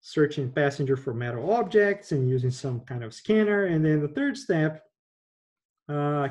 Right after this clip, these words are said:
carrying on luggage through the X-ray machine. So when you think in terms of airport security, there's always these very long waiting times, right? And we will observe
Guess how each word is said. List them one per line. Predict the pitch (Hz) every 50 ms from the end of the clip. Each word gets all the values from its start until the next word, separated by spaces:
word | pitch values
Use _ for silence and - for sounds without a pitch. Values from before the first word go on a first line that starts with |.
| 135
carrying | - 196 196 190 180 160
on | 156
luggage | 151 147 143 139 135 131 123 139 135 135 -
through | - 135 123 117
the | 120 117 110
X-ray | 110 110 - - 117 107 107
machine. | 107 123 131 - 240 247 190 127 - _ _ _ _ _ _ _ _ _
So | - - 185 180 175 170 165
when | 165 175 180 180
you | 175 165
think | 151 - - 285 359 370
in | 339 214
terms | - 185 170 151
of | 156 147 143
airport | 135 131 131 - 143 131 127
security, | - - 123 - - 240 262 254 226 170 160 165 160 160 - _ _ _ _ -
there's | 143 143 139 -
always | - - 147 160 170 175 170 156 147 131 131
these | 151 143 139 131 120 110 110 -
very | 135 123 127 139 139 135 131
long | 127 127 120 120 120 123 123 123 123 113 107
waiting | 110 110 123 156 165 160 139 120 117
times, | - 104 98 98 98 - - - _ - _ -
right? | 110 131 175 220 - - _ _ _ _ _ _ -
And | 151 147 143 143 147 143 139 143 147 165
we | 160 135 135 175 202 233
will | 254 247 220 214 208 208 208 185 175
observe | 160 139 127 120 113 113 117 147 160 143 117 - - 180 202 233 226 220